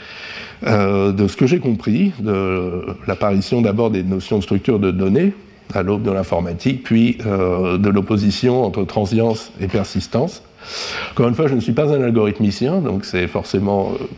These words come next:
vu d'un peu loin. Euh, en fait, c'est quoi une structure de données ? Euh, je pense la, l-, une des premières définitions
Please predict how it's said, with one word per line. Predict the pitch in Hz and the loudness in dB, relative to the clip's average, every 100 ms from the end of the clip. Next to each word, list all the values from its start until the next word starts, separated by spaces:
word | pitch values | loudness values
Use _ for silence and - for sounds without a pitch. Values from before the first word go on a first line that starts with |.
| - - 190 | -14 -6 -6
vu | - 110 107 127 | -2 2 4 4
d'un | 151 123 | 4 2
peu | 117 | 0
loin. | 104 95 98 - - - - - - - - - - - - - - - - | -2 -2 -4 -8 -16 -20 -20 -16 -14 -10 -8 -10 -10 -12 -14 -16 -18 -8 0
Euh, | 139 135 135 135 135 131 127 - - _ _ _ _ _ - - - - - - - - - - - - | 2 2 2 2 2 0 -2 -8 -20 _ _ _ _ _ -10 -8 -10 -12 -14 -18 -20 -20 -20 -20 -16 -8
en | 196 | 0
fait, | 196 202 | 2 2
c'est | 175 | 0
quoi | 147 180 | 4 4
une | 220 | 4
structure | - 131 151 135 | 2 -2 -2 -2
de | 117 | 0
données ? | 110 107 117 208 208 - 98 | 0 0 0 -4 -10 -14 -6
Euh, | 110 98 95 90 92 - | -2 0 2 0 -2 -4
je | - | -4
pense | 139 139 | -2 2
la, | 120 110 107 101 | 4 4 4 2
l-, | 101 101 104 - - - 104 101 104 - - - - - - - - - - | 2 0 -2 -6 -12 -2 0 2 2 -2 -6 -10 -14 -16 -20 -20 -20 -20 -2
une | 123 117 | 2 4
des | 110 | 4
premières | 117 139 156 | 2 2 2
définitions | 165 139 151 131 147 175 269 | 2 2 2 4 4 2 2